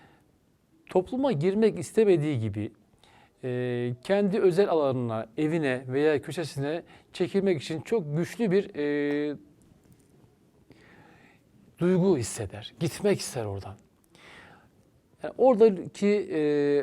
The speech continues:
boş konuşmalar, oradaki, e, zihinsel sakız çiğnemelerinden keyif almadığı zaman evine gidip ve demlenecektir.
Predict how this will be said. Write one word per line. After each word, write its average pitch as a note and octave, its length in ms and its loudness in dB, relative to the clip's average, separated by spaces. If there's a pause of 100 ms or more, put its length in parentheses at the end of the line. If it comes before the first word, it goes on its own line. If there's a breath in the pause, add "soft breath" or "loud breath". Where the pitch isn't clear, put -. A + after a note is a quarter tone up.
(220)
boş G3+ 280 4
konuşmalar, C3 600 -2
oradaki, D#3+ 760 0 (100)
e, C#3+ 60 -4 (1160)
zihinsel E3 640 0
sakız - 440 -6
çiğnemelerinden A#2+ 1000 -4
keyif D3+ 340 -2
almadığı E3+ 340 -4
zaman B2 340 -4 (440 loud breath)
evine A3 280 0
gidip F3+ 340 0
ve A3+ 180 4 (1080 loud breath)
demlenecektir. G3+ 800 0